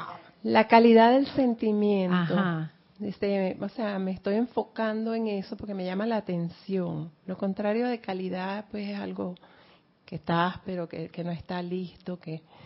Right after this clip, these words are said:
Speaker 1: lo opuesto, pues, a calidad, vamos a decir que no, no está, eh, en, en un nivel alto.
Speaker 2: Ujú.
Speaker 1: Entonces, la calidad de sentimiento,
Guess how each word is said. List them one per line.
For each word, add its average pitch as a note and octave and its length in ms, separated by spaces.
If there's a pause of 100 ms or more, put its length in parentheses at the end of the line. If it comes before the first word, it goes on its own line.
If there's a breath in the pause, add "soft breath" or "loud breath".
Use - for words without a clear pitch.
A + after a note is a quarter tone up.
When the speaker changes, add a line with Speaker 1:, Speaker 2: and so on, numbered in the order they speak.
(380 loud breath)
Speaker 1:
lo F#3 80
opuesto, G3 400
pues, G3 160
a G3+ 80
calidad, F3 480
vamos F#3+ 220
a - 20
decir F3+ 280
que F3+ 240 (1700)
no, F#3+ 400
no G3 220
está, F#3 840 (720 loud breath)
eh, E3 480 (1200)
en, G3+ 300
en G#3 120
un A3 120
nivel G#3 640 (520)
alto. F3+ 540
Speaker 2:
Ujú. F3+ 420
Speaker 1:
Entonces, F#3 300
la G#3 100
calidad G3+ 380
de A#3+ 100
sentimiento, G#3 920